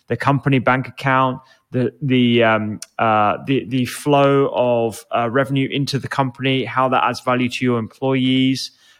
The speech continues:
the house you come back to, the stress-free tra-," Like, I, I literally go through, pinpoint all those different things, and I try and play that movie in the back of my mind.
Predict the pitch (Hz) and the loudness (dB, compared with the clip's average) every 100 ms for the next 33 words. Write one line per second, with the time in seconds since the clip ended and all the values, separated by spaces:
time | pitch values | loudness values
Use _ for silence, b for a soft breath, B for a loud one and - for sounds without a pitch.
0 | b 113 - 131 - 135 - 131 123 - | b -6 0 -2 0 -4 -2 0 0 -2
1 | 135 120 117 - - 131 - 135 - 135 | -6 -6 -6 -6 -2 -2 -2 -6 0 -2
2 | - 143 135 - 143 147 135 143 127 147 | 0 0 0 2 2 2 2 2 2 2
3 | 160 156 143 127 117 139 135 - 139 127 | 0 0 0 0 2 2 2 0 0 2
4 | 120 117 113 b b _ - 151 135 135 | 4 0 -2 b b _ 0 0 0 0
5 | 123 110 143 135 123 139 127 110 147 139 | 0 2 2 2 0 -4 -4 -2 0 0
6 | 113 117 110 - - 135 135 117 113 - | -2 -2 -2 -2 0 2 4 2 -4 -10
7 | - 143 135 135 120 - 127 131 120 117 | -4 0 2 2 0 0 0 2 2 0
8 | 113 - 131 120 110 117 - 113 110 113 | 0 -4 -2 -2 -2 -2 -2 -4 0 0
9 | 139 | 0